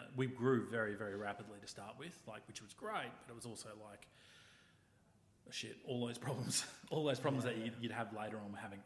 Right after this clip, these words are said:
Speaker 1: right now, and we've just gotta make them work. So we, we made them work. Um, and I also, like, we were talking about culture before, I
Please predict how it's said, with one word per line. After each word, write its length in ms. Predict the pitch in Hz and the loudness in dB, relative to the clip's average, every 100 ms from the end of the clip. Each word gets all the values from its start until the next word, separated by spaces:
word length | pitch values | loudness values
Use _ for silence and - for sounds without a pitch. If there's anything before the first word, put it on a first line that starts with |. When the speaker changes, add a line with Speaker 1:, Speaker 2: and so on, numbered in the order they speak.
| 101 95 | -10 -6
Speaker 1:
right 280 | 104 110 104 | -2 0 -2
now, 420 | 98 98 98 113 | -4 -4 -6 -8
and 100 | 104 | -8
we've 140 | 104 98 | -8 -8
just 160 | 101 | -8
gotta 160 | 117 101 | -8 -10
make 200 | 98 98 | -12 -14
them 120 | 104 101 | -14 -12
work. 260 | 104 104 104 | -12 -10 -8
So 140 | 117 | -8
we, 120 | 107 110 - - - | -8 -10 -16 -16 -6
we 60 | |
made 380 | 113 117 117 123 | 0 4 6 6
them 140 | 120 107 | 4 0
work. 360 | 101 120 - - - | 0 -2 -4 -12 -12
Um, 360 | 110 101 98 98 - - - - - | -10 -8 -10 -12 -16 -20 -20 -20 -8
and 400 | 117 110 104 101 - | -4 -2 -2 -4 -4
I 240 | 117 113 120 180 | -2 -2 -2 -2
also, 340 | 196 190 127 120 | 2 4 4 2
like, 160 | 110 - | 0 0
we 80 | 123 | -4
were 60 | 120 | -2
talking 160 | 143 | -2
about 160 | 120 113 | -2 -4
culture 400 | - 131 135 151 | -6 -6 -4 -6
before, 480 | 135 127 147 165 180 - - - - - | -8 -8 -6 -6 -8 -12 -16 -16 -12 -6
I 380 | 170 190 165 | -2 2 2